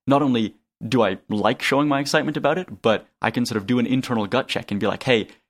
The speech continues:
am I really as excited as I sound?" And the answer is, like, "Actually, maybe I'm a little more excited," right? Maybe I need to tone it down 'cause otherwise I'll just be, you know, jabbering about sort of nonsense. But it, it's nice to have those, the sort of what you get to portray and what is actually real line up.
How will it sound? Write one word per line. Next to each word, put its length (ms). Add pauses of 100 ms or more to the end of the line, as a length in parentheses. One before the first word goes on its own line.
(220)
am 100
I 60
really 380
as 100
excited 320
as 100
I 80
sound?" 360
And 80
the 60
answer 220
is, 200
like, 240 (180)
"Actually, 260
maybe 180
I'm 60
a 40
little 160
more 160
excited," 420 (220)
right? 100
Maybe 220
I 40
need 120
to 80
tone 220
it 80
down 260
'cause 160
otherwise 300
I'll 80
just 160
be, 240 (340)
you 60
know, 80
jabbering 460
about 380
sort 160
of 60
nonsense. 500
But 320 (300)
it, 160
it's 160
nice 280
to 80
have 240
those, 340 (340)
the 80
sort 220
of 60
what 160
you 60
get 140
to 60
portray 360
and 120
what 120
is 80
actually 280
real 260
line 280
up. 220